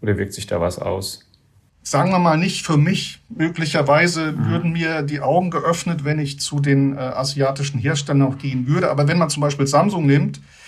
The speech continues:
Speaker 2: die probieren ja seit vielen Jahren, äh, sich zu etablieren, äh, auf den Markt mit Waschmaschinen, Kühlschränken, also die komplette weiße Ware, was ihnen auch gelingt. Also in, in einigen Bereichen sind sie, sind sie ziemlich nah dran, äh, an den, an den Marktführern und die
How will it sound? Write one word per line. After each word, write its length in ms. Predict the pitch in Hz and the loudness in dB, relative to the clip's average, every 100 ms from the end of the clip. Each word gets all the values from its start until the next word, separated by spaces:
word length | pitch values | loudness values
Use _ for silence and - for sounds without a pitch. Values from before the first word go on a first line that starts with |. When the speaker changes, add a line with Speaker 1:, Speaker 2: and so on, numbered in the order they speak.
| - - - | -20 -20 -6
Speaker 2:
die 100 | 147 | -2
probieren 420 | 143 147 151 165 | 0 0 2 0
ja 140 | 156 139 | 0 2
seit 240 | 147 143 | 2 0
vielen 300 | - 170 156 | -2 -2 2
Jahren, 520 | 147 156 160 156 147 139 | 4 4 2 -2 -8 -4
äh, 360 | 135 135 139 | 0 -2 -2
sich 240 | 147 151 - | -6 -6 -4
zu 120 | - | -4
etablieren, 640 | 147 147 143 147 165 156 | -2 -2 -2 -4 -4 -4
äh, 240 | - - 139 | -8 -10 -4
auf 160 | 143 | -4
den 180 | 143 135 | -2 0
Markt 280 | 135 143 143 | 0 -2 -2
mit 140 | 139 | -2
Waschmaschinen, 560 | 143 156 143 139 147 139 | -2 -4 -6 -6 -2 -2
Kühlschränken, 480 | 170 165 - 147 131 | -2 -4 -2 -2 -2
also 160 | 127 147 | -6 -4
die 20 | |
komplette 400 | 143 143 143 143 | -2 0 -2 0
weiße 260 | 139 139 | 0 0
Ware, 240 | 107 151 151 | 0 -2 0
was 160 | 147 | -2
ihnen 120 | 160 147 | 2 0
auch 140 | 143 | 0
gelingt. 500 | 139 131 143 - - - | 0 0 0 -2 -12 -10
Also 240 | 135 139 | -6 -4
in, 300 | 135 131 127 | -4 -4 -6
in 160 | 135 127 | -6 -4
einigen 340 | 120 147 147 | -2 0 2
Bereichen 460 | 139 117 143 - 147 | 2 0 -2 -2 -2
sind 180 | 143 139 | 0 0
sie, 260 | 143 127 - - - - - - - | 0 -2 -6 -16 -20 -20 -20 -20 -18
sind 260 | - 147 139 | -2 2 2
sie 120 | 131 | 0
ziemlich 400 | - 147 143 139 | 0 2 2 2
nah 140 | 139 131 | 0 0
dran, 500 | - 120 175 214 208 | -2 -2 0 -2 -2
äh, 40 | |
an 340 | 147 143 143 143 | -2 0 0 0
den, 160 | 135 | 0
an 140 | 123 143 | -2 -4
den 120 | 139 | -2
Marktführern 840 | 117 151 - - 180 175 175 175 - | -2 -2 -4 -6 -4 0 0 0 -4
und 500 | 151 143 147 143 147 | 0 0 0 -6 -6
die 400 | 147 147 143 | -2 -2 -2